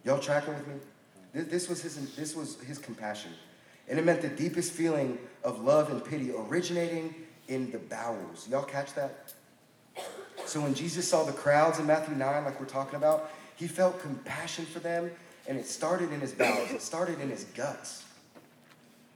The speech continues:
And this is true because Jesus isn't just somebody who loves deeper than anybody has ever loved. He is love.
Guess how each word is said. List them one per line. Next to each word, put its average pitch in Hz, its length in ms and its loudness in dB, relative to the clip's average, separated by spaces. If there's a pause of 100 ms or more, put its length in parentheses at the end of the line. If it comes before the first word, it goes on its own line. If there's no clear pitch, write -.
(340)
And 147 100 0
this 202 160 4
is - 180 -2
true 208 160 -2
because 185 400 -4
Jesus 202 320 -4
isn't 190 260 -6
just - 240 -6
somebody 143 460 4 (340)
who 151 140 0
loves 156 320 4
deeper 135 540 -4 (200)
than 143 140 0
anybody 165 360 0
has 139 200 4
ever 139 180 0
loved. 127 460 2 (120)
He 190 300 -6
is 220 220 -2
love. 98 400 -4